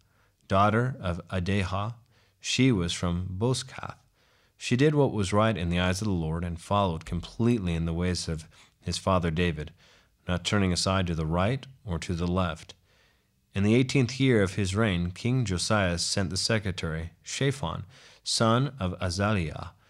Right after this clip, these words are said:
the son of Meshullam, to the temple of the Lord. He said, "Go up to Hilkiah, the high priest, and have him get ready the money that has been brought into the temple of the Lord, which the doorkeepers have collected from the people.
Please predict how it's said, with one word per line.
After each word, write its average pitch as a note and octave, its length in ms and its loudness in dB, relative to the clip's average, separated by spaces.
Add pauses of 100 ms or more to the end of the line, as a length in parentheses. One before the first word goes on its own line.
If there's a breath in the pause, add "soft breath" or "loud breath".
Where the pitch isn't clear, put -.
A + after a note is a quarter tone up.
(160 soft breath)
the - 80 -6
son A#2+ 400 2
of F2+ 340 -6
Meshullam, G2 640 -2 (540 soft breath)
to - 120 -4
the F#2 100 0
temple G#2+ 320 2
of A2+ 60 4
the G#2 120 4
Lord. E2 340 -4 (460)
He B2 120 2
said, F2+ 400 -2 (400 loud breath)
"Go C#3 140 4
up D3+ 160 2
to B2 140 2
Hilkiah, A2 760 -2 (260)
the F2+ 80 -6
high A#2+ 220 2
priest, E2+ 520 -4 (340 soft breath)
and G2 120 -2
have A2+ 220 0
him B2+ 140 2
get A2+ 180 -4
ready F2 320 -2
the E2+ 120 -2
money G2 340 2
that D#2+ 160 -4
has E2+ 160 -4
been F2 200 -2
brought F#2 440 -2
into F2+ 200 -6
the E2+ 100 -4
temple A#2 400 -2
of B2+ 60 0
the G#2+ 100 0
Lord, D2+ 320 -6 (480 loud breath)
which F#2 220 -2
the G2+ 80 0
doorkeepers F#2 640 0
have D#2+ 180 -8
collected E2+ 520 -4
from E2 220 -4
the E2+ 60 -6
people. - 440 -8